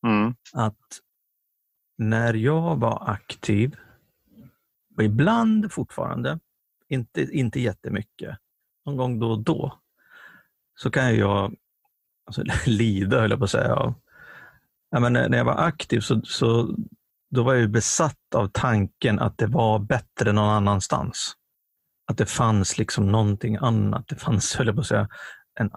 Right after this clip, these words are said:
Speaker 2: bättre familj till och med. Det fanns en bättre, ett bättre jobb, ett bättre land att bo i. Eh,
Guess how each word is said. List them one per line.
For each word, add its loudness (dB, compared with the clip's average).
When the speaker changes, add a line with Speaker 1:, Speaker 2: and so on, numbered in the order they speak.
Speaker 2:
bättre -2
familj 0
till -6
och -6
med. -6
Det -2
fanns -2
en 2
bättre, -2
ett -6
bättre -4
jobb, -2
ett -8
bättre 0
land 2
att -6
bo 2
i. -4
Eh, 0